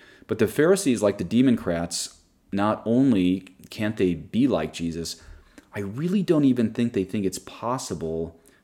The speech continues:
to be like he is. Why? Because their minds are so focused on themselves. And really, again, most of you are such good people, you can't even fathom this level of evil. I've seen it as a paramedic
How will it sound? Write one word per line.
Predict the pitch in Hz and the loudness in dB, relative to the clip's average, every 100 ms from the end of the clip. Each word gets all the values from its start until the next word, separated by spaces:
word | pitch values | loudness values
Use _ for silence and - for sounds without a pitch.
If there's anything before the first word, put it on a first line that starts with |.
| - | -10
to | - 87 | -4 -4
be | 76 - 123 156 | -4 -2 0 0
like | 117 85 82 | 0 -2 -4
he | - 87 | -6 -6
is. | 85 82 - | -4 -6 -8
Why? | 92 98 107 113 113 _ _ - | -2 0 0 -2 -6 _ _ -16
Because | 107 - 131 127 | -12 -6 -4 -2
their | 113 | 0
minds | 104 95 95 92 | 2 2 2 0
are | 90 | -2
so | - 90 | -4 -4
focused | 90 87 87 - | -4 -6 -6 -6
on | 85 85 | -6 -4
themselves. | 82 78 87 80 62 - - - _ _ _ _ - - _ - | -6 -6 -6 -6 -10 -16 -18 -18 _ _ _ _ -20 -20 _ -4
And | 117 113 110 101 | 2 4 4 2
really, | 156 170 123 113 113 - - | 2 4 6 4 0 -6 -8
again, | 101 131 101 | 0 2 4
most | 107 139 - | 4 4 0
of | 131 | -6
you | 101 98 98 | -2 0 0
are | 87 | -2
such | - 110 - | -4 -4 -4
good | 98 | -6
people, | 110 110 101 92 - - _ - | -4 -4 0 0 -2 -20 _ -16
you | 107 | -14
can't | - 165 180 | -8 -6 -4
even | 156 117 90 - _ _ _ _ _ | -2 -2 -2 -10 _ _ _ _ _
fathom | - 98 101 113 101 | -2 2 2 2 2
this | 90 | 0
level | 95 90 90 | 0 0 -2
of | - | -4
evil. | 98 87 76 73 | -6 -6 -6 -8
I've | 92 127 131 | -2 -2 -2
seen | - - 110 92 | -6 -2 0 0
it | 78 - | -2 -8
as | 87 | -8
a | 85 | -8
paramedic | - 95 92 90 92 95 | -4 0 0 2 0 -2